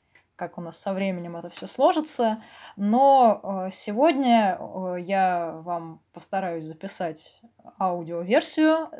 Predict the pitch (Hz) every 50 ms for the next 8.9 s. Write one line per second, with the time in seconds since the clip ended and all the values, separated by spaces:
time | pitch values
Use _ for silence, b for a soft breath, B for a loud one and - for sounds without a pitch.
0 | _ - - 262 262 247 262 254 247 - - - 240 226 226 233 220 226 233 214
1 | 220 214 214 220 220 214 214 214 208 202 202 190 190 185 185 190 190 190 185 190
2 | 190 196 185 180 - - 202 202 196 196 196 - 185 180 180 190 196 - 214 196
3 | 185 180 180 180 185 B B B B B B B B 254 330 320 285 254 214 220
4 | 240 294 330 320 294 262 240 233 233 220 202 202 202 202 - - 220 233 262 262
5 | 240 240 220 226 220 214 202 190 190 - _ _ _ _ - - 196 185 180 190
6 | 202 175 202 - - 277 302 359 370 - - - 196 180 170 170 156 - 175 -
7 | 202 190 185 185 175 180 180 190 185 190 196 196 180 170 165 - - - 180 185
8 | 185 190 165 180 180 - 180 175 175 185 202 - - 196 175 170 -